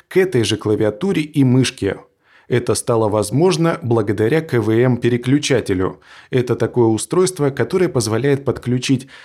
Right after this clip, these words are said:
несколько компьютеров к одному монитору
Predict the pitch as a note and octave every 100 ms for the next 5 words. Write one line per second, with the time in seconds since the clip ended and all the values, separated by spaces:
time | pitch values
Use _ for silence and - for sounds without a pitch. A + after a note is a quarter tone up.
0 | - - C#3+ F3 - G#2 G#2 G#2 G#2+ G2+
1 | F#3 G3+ E3+ D#3+ - - _ - C3+ A#2+
2 | B2 B2+ A2 G2+ G2 G2+ F#3+ F#3 E3